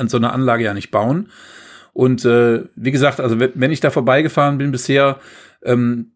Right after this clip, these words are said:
dann war es eigentlich immer so, dass dort halt auch Fahrzeuge standen und gewaschen wurden. Also wie gesagt, Bedarf ist da.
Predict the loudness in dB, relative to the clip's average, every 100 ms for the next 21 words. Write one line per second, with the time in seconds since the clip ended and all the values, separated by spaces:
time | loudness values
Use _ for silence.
0 | -6 -2 0 0 -2 -6 -2 0 2 2
1 | 2 2 2 0 0 -4 -4 -2 0 0
2 | 0 -2 -4 -2 -2 0 -2 2 2 0
3 | -4 _ -12 -2 0 0 -4 -4 -6 -4
4 | -6 -10 -16 _ -12 -4 -4 -4 -4 -2
5 | -2 -2 0 0 -2 -2 2 4 2